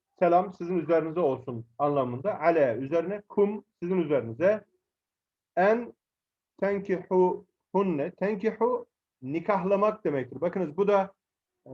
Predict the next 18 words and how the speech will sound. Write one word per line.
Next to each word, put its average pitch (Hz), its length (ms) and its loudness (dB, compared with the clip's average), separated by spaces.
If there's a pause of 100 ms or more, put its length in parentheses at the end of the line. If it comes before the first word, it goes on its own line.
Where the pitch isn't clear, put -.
nekaha 165 960 -2 (200)
kelimesinin 165 720 -2 (400)
emir 196 260 2
hali. 139 420 0 (480)
Yani 147 280 0
tenkihu 175 640 -2
hunne, 190 560 -2 (560)
onları 180 440 2
nikahlamanız 185 720 0 (840)
da 202 120 0
size 190 320 2
bir 160 120 2
günah 160 420 0
yoktur. 202 500 -2 (1080)
İze, 175 540 2 (200)
dığından, 190 600 2
dinde, 165 680 0 (600)
eteytum. 185 840 2